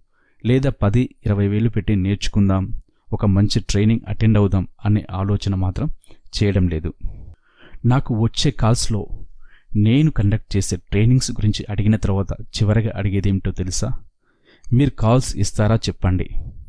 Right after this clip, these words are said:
ఇప్పుడు ఏం నేర్చుకుంటాం, ఈ వయసులో నేర్చుకునే ఓపిక లేదు, నేర్చుకున్నా వస్తుందని గ్యారంటీ లేదు" అని అంటున్నారు. కానీ నేర్చుకోవడానికి మాత్రం వయసుతో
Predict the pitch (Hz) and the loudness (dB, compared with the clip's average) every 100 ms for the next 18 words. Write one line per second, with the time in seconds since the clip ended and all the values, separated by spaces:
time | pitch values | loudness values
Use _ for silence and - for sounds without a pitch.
0 | - 104 - 131 107 107 110 101 95 - | -10 -10 -2 0 0 0 0 0 0 -2
1 | 98 85 82 - - _ _ _ _ _ | -2 -2 -6 -10 -20 _ _ _ _ _
2 | 117 127 117 113 - 110 101 98 - 98 | 2 4 4 2 0 2 2 0 -2 0
3 | 90 90 - - 104 101 113 - - - | 0 -2 -4 -2 0 0 -2 -4 -8 -8
4 | 117 107 113 - 110 107 98 98 - 98 | -2 0 0 2 2 2 0 -2 -2 0
5 | 95 90 90 92 101 107 104 104 196 _ | 0 -2 -2 0 0 0 0 -2 -4 _
6 | _ _ _ - 101 90 87 87 85 - | _ _ _ -2 2 2 0 -2 -2 -4
7 | - - _ _ _ _ - 127 147 104 | -6 -8 _ _ _ _ 0 4 4 2
8 | 104 123 - 131 123 117 110 104 95 101 | 0 0 0 2 2 2 2 0 0 -2
9 | 101 90 95 98 - | -2 0 0 0 -2